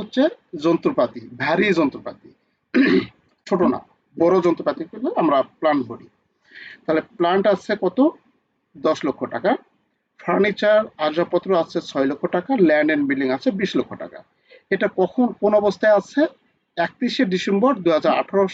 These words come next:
সালে যখন হিসাব ক্লোজ করছে, তখন আমাদের ব্যবসায়ের এই সম্পদগুলো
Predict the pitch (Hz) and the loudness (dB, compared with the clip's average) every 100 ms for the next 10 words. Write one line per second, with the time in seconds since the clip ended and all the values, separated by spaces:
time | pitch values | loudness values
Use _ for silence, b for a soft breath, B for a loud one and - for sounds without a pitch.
0 | - 135 170 294 _ _ _ _ 135 - | -4 -2 0 0 _ _ _ _ -8 -6
1 | 175 170 - 135 185 175 - 233 247 - | 0 -2 -2 -6 -4 -4 -2 0 0 -2
2 | 220 - 311 - b b _ B B B | -2 0 -2 -2 b b _ B B B
3 | - 196 196 262 233 170 214 165 156 165 | -2 0 2 2 4 2 0 0 2 2
4 | - 202 254 175 - 165 165 147 | 0 0 0 0 -2 -4 -4 -4